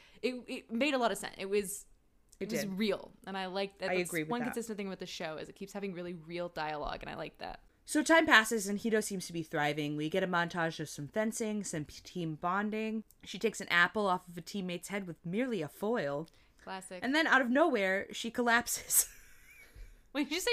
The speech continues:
Speaker 1: she takes it off the teammate's head?
Speaker 2: Yeah.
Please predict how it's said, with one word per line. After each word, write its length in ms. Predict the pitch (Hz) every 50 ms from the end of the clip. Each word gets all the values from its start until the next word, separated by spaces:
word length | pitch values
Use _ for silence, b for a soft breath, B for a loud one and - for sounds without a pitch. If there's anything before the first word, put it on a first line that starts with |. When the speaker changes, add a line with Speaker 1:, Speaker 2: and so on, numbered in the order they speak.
| 453 440
Speaker 1:
she 60 | -
takes 240 | - 311 320 - -
it 40 | 339
off 140 | 330 320 330
the 60 | 302
teammate's 480 | - - 285 262 262 247 233 220 - - -
head? 220 | 196 190 214 277 349 339 - b b b b b b b b b b b _ -
Speaker 2:
Yeah. 380 | 392 466 466 370 254 90 190